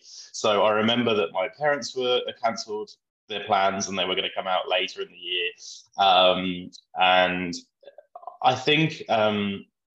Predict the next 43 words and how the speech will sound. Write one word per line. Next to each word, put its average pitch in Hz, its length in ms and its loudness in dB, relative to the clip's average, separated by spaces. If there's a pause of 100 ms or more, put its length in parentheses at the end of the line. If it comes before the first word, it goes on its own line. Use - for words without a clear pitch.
(360)
you 131 140 -8
know, 104 220 4
like, 101 320 4
work, 117 280 2 (1200)
I, 123 140 -2
I, 131 120 -2 (400)
things 185 260 4
started 120 300 2
to, 113 140 -6 (120)
I, 101 340 2 (460)
I, 113 80 4
I 110 80 -2
was 143 200 2
signed 110 260 2
up - 140 -6
to 104 80 -8
a 98 40 0
gym, 98 340 -2 (760)
but 113 120 -2
they 110 220 0
had 113 220 -2
stopped - 520 -4 (200)
because 98 500 -4
they 98 140 0
couldn't - 240 -6
allow 92 240 0
anyone 92 280 -2
in 92 60 -8
the 92 60 -10
gym. 95 260 -4 (500)
Um, 98 480 4
you 110 140 -2
couldn't 139 320 -2
really 107 560 0
go 98 120 0
and 98 120 -6
socialize 113 800 0
and 110 80 -18
all 101 100 -8
that. 101 200 0
So 113 240 -2 (100)
I 123 80 0
started 143 520 -4